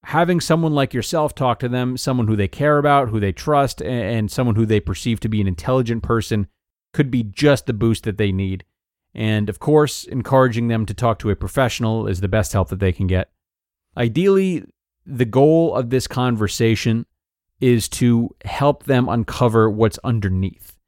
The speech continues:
good or bad, so they can understand what's driving them. Now, assuming there is something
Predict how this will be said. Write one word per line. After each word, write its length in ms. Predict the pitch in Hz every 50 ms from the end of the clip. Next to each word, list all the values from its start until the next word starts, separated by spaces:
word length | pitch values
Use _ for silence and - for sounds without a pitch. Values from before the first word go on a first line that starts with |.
| _ _ _ -
good 140 | 120 127 131
or 160 | 143 143 143
bad, 400 | 123 113 92 85 85 95 101 - _ _ _ _ _ _ -
so 500 | - - - 131 120 117 110 107 - - -
they 280 | - 120 107 120 120
can 240 | 117 - 127 113 120
understand 720 | 120 127 127 120 120 113 - - - 120 110 110 110 104 98
what's 200 | 98 90 - -
driving 500 | - - 101 98 98 98 95 95 90 80
them. 220 | 71 - - - _ _ _ _ _ _ _ _ _ _ _ _ - -
Now, 60 | -
assuming 560 | 117 - - - - 160 175 175 175 165 143
there 160 | 127 127 -
is 180 | - 156 156 139
something 720 | - - 156 151 135 - - 139 135 131 127 123 101